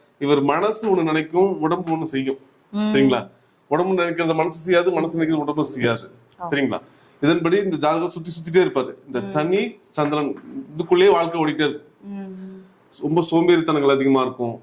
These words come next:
Speaker 1: செயல்படுத்துறதுல வந்து உடனே ஆக்ஷன்ல இறங்க மாட்டாங்க,
Speaker 2: ம்.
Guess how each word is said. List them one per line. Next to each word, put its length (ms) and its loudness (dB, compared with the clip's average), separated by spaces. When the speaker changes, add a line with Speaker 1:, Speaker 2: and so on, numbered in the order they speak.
Speaker 1:
செயல்படுத்துறதுல 800 -2
வந்து 120 -4
உடனே 240 0
ஆக்ஷன்ல 400 -4
இறங்க 200 -2
மாட்டாங்க, 320 -4
Speaker 2:
ம். 140 -18